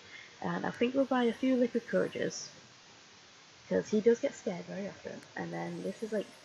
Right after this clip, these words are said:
good food. Super awesome food. So I wanna get ten of them.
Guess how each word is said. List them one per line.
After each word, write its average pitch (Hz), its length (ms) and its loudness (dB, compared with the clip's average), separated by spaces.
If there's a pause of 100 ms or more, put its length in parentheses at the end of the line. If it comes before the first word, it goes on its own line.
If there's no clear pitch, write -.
(140)
good 190 180 -2
food. 214 360 0 (960)
Super 208 200 0
awesome 202 260 -2
food. 240 260 4 (1300)
So 170 80 -14
I - 20 -12
wanna 185 160 -8
get 185 180 -8
ten 185 100 -8
of 202 120 -6
them. 220 100 -8